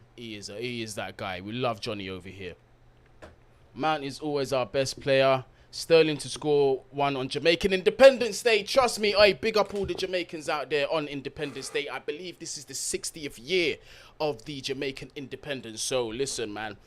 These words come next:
like I said, I love your country. I absolutely love Jamaica. I love that country. I'm not gonna lie to you. Although one of my good friends is one of the most annoying Jamaicans you will ever meet, A K A Troops,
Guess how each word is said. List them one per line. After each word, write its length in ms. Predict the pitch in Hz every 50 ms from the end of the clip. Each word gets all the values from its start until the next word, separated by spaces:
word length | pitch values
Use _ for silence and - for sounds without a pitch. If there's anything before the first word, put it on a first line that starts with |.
| - - -
like 180 | - 110 - -
I 40 | 127
said, 320 | 123 - - 156 147 120 - - _ _ - -
I 140 | 98 113 107
love 340 | 98 107 127 147 139 120
your 120 | 131 123 110
country. 480 | - - 120 110 104 - - 101 87
I 120 | 92 98 110
absolutely 640 | 120 - - - 123 120 123 123 120 113 117 113
love 380 | 104 98 113 135 143 147 143 117
Jamaica. 600 | - 135 127 127 131 123 113 - - 104 92 - - -
I 140 | - 101 98
love 360 | 98 110 117 131 135 123 107
that 160 | 113 110 90
country. 380 | - - 120 104 92 - - -
I'm 60 | 92
not 120 | 117 113 -
gonna 160 | 117 113 104
lie 200 | 110 117 113 110
to 180 | - - 104
you. 40 | 92 - - - - - - - -
Although 300 | 107 113 - 185 180 170
one 160 | 165 170 165
of 80 | 156 151
my 120 | 147 143
good 220 | 131 - 170 160
friends 340 | - - - 160 151 139 131
is 120 | 123 117 110
one 100 | 135 131
of 80 | 120
the 60 | 113
most 240 | 120 131 127 - -
annoying 320 | 110 120 139 151 151 143 127
Jamaicans 500 | - 131 135 139 131 - - 117 104 107
you 80 | 110
will 100 | 101 - -
ever 180 | 135 139 - 117
meet, 320 | 117 135 143 139 135 -
A 80 | 110 113
K 240 | - - 117 110
A 40 | 101
Troops, 420 | 98 - - 156 160 - - -